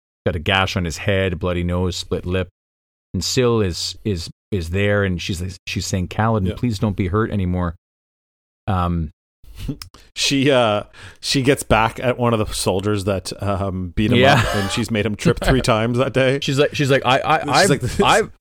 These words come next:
Speaker 1: I've got some revenge on these guys that have hurt you, Kaladin.
Speaker 2: Right.
Speaker 1: I've made, I've made one of them trip three times today. If you don't
Speaker 2: Right.
Speaker 1: behave, I'm gonna,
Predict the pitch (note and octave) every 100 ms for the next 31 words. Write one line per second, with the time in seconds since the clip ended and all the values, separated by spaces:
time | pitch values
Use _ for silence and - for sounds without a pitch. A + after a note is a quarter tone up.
0 | - - _ - F#3 F3 E3 - C3 A2
1 | G2 A#2 C#3 A#2 G#2+ G#2 E2+ G2+ G2 F#2
2 | G#2 E2+ B2 C#3 B2+ G2+ G2+ F#2+ F#2+ -
3 | C#3 E3+ G3+ D3 A2+ A2 - E3+ G3 C#3+
4 | A#2 C3 B2+ A2+ - A#2+ - - G3 F3
5 | D3 C3 - A#2+ A2+ - _ _ _ _
6 | B2+ G2+ D3+ B3+ B3+ B3 G3 F#3+ B3+ A#3
7 | - C3 F3 A3+ F3